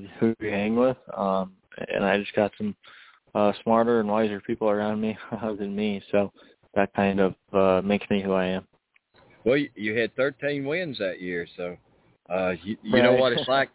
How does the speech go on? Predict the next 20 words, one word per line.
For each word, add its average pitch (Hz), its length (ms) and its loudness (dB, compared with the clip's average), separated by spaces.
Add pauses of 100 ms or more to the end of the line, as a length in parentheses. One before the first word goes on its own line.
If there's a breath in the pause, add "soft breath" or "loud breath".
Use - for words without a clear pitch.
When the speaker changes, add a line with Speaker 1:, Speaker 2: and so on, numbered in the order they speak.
Speaker 2:
You 127 180 -2
know, 147 120 2
you 131 140 -2
know 147 160 4
how 143 100 4
to 131 80 -2
take 139 280 -2
it 107 160 -12
to 117 180 -2
the, 107 260 -2
uh, 98 200 -4 (640)
to 117 80 -4
winner's 123 400 -2
circle. 139 400 -2 (580 soft breath)
Uh, 127 240 2 (600)
Speaker 1:
<laughs> - 540 -8
Speaker 2:
there 180 160 2
was 165 140 -2 (400)
three 208 320 0
series 160 460 2